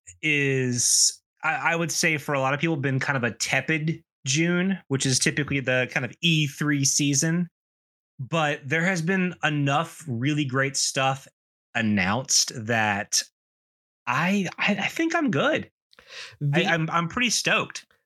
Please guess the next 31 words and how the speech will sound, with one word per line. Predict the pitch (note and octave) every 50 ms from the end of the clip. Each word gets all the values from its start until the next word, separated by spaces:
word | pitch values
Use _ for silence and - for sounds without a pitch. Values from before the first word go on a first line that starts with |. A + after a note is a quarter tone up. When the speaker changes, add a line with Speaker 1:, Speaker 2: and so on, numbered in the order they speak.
| _ -
Speaker 2:
The | D3 F3+ F#3 F#3 -
only | F#3+ G3 A3+ B3 B3+ B3+ A#3+ A3+
complaints | - G3+ G3 D#3 - F3 E3 D#3+ D3+ - D#3+
I | D3 C3+
have | C3 D3 C#3+ C#3
about | C#3 C3 C3 C3 B2+ -
the | - A#2+
stuff | - - D3+ C#3 B2 -
that | - C#3
has | C3+ B2
been | A2+ C#3 C3+
announced | C3 C3 C3 B2+ B2 B2 - - -
so | - C3+
far | A#2+ - - C#3 C3 B2+ B2+ B2 B2 -
is | - D3+ C3+ A#2
the | A2 C3+ B2+
sheer | - - - E3+ E3 E3 D#3+
number | D#3 D3 D3 D3 C#3 C#3+ C#3 C3+
of | - C#3 - -
twenty | - - D#3+ D3+ C#3+ - D#3 C3
twenty-three | - D#3+ D#3+ C#3+ - D3+ C#3+ - - - D3 C#3 C3+ C#3 C#3 D3 D3+
release | D#3 D#3 D#3+ D#3 D#3+ D#3+ D3+ -
dates | D#3+ E3 E3 F3 F#3 D3+ C#3+
Speaker 1:
Yeah. | D3+ C3+
Speaker 2:
and | A#2+ D3+
not | D#3 D#3+ - -
twenty | - G3 F3+ E3+ F3 E3
twenty-two | D#3 E3 F#3+ D3+ F3 F3+ D3+ - F3 F#3 F#3 F3+
Speaker 1:
<laughs> |
Speaker 2:
release | F#3 F#3+ G3 G3 - -
dates. | E3 G#3+ A3 G#3 G#3 -